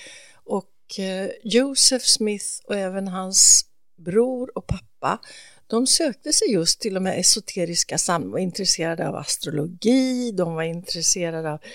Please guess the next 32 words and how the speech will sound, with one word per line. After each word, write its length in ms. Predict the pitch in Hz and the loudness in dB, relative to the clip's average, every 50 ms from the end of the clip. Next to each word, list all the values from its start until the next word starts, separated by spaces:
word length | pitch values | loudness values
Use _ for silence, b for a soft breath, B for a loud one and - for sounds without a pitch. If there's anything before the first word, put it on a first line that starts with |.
| B B B B | B B B B
söka 520 | B - - - 190 170 165 - - 151 165 | B 0 0 2 0 0 -6 -8 -10 -2 0
skatter. 1040 | - - - - _ - 185 - - - _ _ _ _ - - 254 254 262 - | 0 0 0 -2 _ -8 -8 -8 -8 -12 _ _ _ _ -2 0 0 0 0 -2
Och 80 | - 202 | -6 -6
här 160 | 190 202 208 | -4 -4 -4
hade 260 | 240 262 262 220 214 | -2 -2 0 0 2
ju 60 | 214 196 | 0 0
alltså 180 | 180 - - - | 0 -2 -4 -2
urbefolkningarna 1120 | - 226 240 226 196 180 185 196 - - 285 294 320 - - 277 254 247 226 208 196 180 | -2 0 0 0 -2 -2 -6 -8 -8 -8 -10 -10 -10 -6 -4 -2 0 0 0 0 0 0
i 140 | 180 175 180 | 0 0 0
U 200 | 190 190 185 196 | 0 0 -2 0
S 180 | 196 - - - | 2 2 2 2
A 140 | 180 175 175 | 0 -2 -2
på 140 | - - | -4 -4
den 240 | 185 180 175 175 180 | -2 -2 -2 -2 -4
tiden 440 | - - 185 175 170 175 170 180 180 B B B B B B B B B B B B B B _ | -4 -4 -4 -2 -2 -2 -2 -4 -4 B B B B B B B B B B B B B B _
ofta 520 | - 226 196 - - - - - 190 180 - | -4 -4 -4 -2 -6 -6 -2 -2 -2 -2 0
en 220 | - 208 202 202 | -2 -2 2 2
ceremoni 640 | - - 202 190 190 190 196 196 190 185 180 180 180 | 4 4 4 4 2 2 0 0 0 0 -2 -2 -2
när 140 | 180 180 180 | -2 -2 -2
man 140 | 185 190 190 | -2 -2 -2
hade 220 | 196 196 190 196 | -2 -2 -4 0
begravt 540 | 190 226 208 202 240 269 302 320 - - - | 0 -2 2 6 6 6 6 4 -4 -12 -6
de 180 | - 233 226 214 | -2 -2 0 2
döda, 580 | 226 220 214 185 170 165 175 170 - - - - | 2 2 4 2 0 0 -2 -4 -4 -6 -6 -4
så 200 | - - - 202 | -2 -2 0 0
att 180 | 190 190 - _ B B B B B B B B | -2 -2 -4 _ B B B B B B B B
så 140 | - - 208 | -6 -4 -4
småningom 680 | 196 - 226 208 202 202 247 330 339 269 240 214 202 | -2 0 2 2 2 2 2 2 2 0 0 0 0
när, 280 | 196 196 190 190 190 196 - - _ _ _ _ _ _ | -2 -2 -2 -2 -2 -4 -6 -10 _ _ _ _ _ _
eh, 300 | 202 202 190 190 190 190 196 196 185 - 185 - _ _ - - - _ _ | -8 -6 -4 -4 -6 -6 -8 -8 -10 -12 -14 -20 _ _ -10 -10 -10 _ _
mjukdelarna 840 | 208 202 220 214 - - - - - 220 233 254 285 294 285 254 220 | 0 2 2 2 2 0 -8 0 2 4 4 4 4 4 4 4 4
hade 440 | 190 190 180 180 196 185 170 - | 6 4 2 4 4 0 0 0